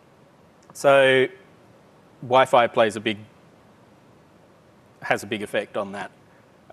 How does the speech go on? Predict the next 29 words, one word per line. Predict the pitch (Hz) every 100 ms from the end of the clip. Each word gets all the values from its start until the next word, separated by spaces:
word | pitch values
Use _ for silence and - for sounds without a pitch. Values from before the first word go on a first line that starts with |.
| -
Uh, | 110 110
but | 101 104 -
you | 110
can | 110
see | 110 104
they're, | 98 101 98 98 _ _ _ _ _ _ _ _ _ _ _
e-, | 117 101 -
even | 110 104
on | 107 101
this | 104 101 - -
unpredictable | 107 101 110 101 113 107 104 101 _ _ _ _ _ _ _ _ _ _ _ _ _ _ _ _ _ _ _ _ _
L | 110
C | - 110
A | 104
network, | 104 104 110 110 -
they, | 110 101 104 - -
they | 127
stay | - 110 101 98 _ _ _ _
close | 143 131
enough | 127 107
that | -
it's, | 104 95 - - _ _ -
you | 110
know, | 113
it's | 107
not | 110
visibly | 98 110 101 101
echoey. | 92 92 98 85 92 _ _ _ _ _ _ _ _
And | - 113 101 98 95 101